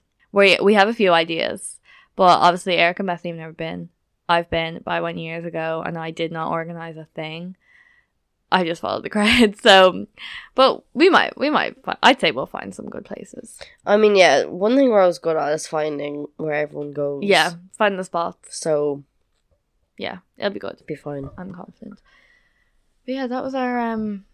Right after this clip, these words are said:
Speaker 1: that was our trip to Amsterdam. I don't think much else happened. Like, we played some glow in the dark golf.
Speaker 2: Yeah.
Speaker 1: We got lost for a bit and ended up on these swinging sing-, swinging,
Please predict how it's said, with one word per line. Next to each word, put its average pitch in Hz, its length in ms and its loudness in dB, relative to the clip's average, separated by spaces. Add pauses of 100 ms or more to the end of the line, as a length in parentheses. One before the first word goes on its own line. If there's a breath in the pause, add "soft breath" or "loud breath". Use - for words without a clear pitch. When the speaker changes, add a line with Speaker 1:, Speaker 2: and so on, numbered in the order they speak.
Speaker 1:
that - 100 -16
was 254 80 -8
our 269 100 -6
trip 226 220 -14
to 214 80 -12
Amsterdam. 196 500 -10
I 202 80 -8
don't 226 340 -10
think - 760 -14 (460)
much 190 220 -10
else 175 220 -8
happened. 190 480 -8
Like, 180 160 -6
we 190 140 -6
played 180 280 -10
some 214 200 -12
glow 185 260 -8
in 180 120 -12
the 175 60 -16
dark 185 360 -10
golf. 175 680 -12 (240)
Speaker 2:
Yeah. 160 300 -2 (160)
Speaker 1:
We 190 580 -6 (960)
got 185 380 0 (640)
lost 190 600 -2
for 233 180 -2
a 233 40 0
bit 240 280 -2
and 220 100 -6
ended 196 220 -6
up 190 120 -8
on 190 160 -6
these 185 180 -10
swinging 185 380 -8
sing-, 196 520 -8 (120)
swinging, 226 600 -8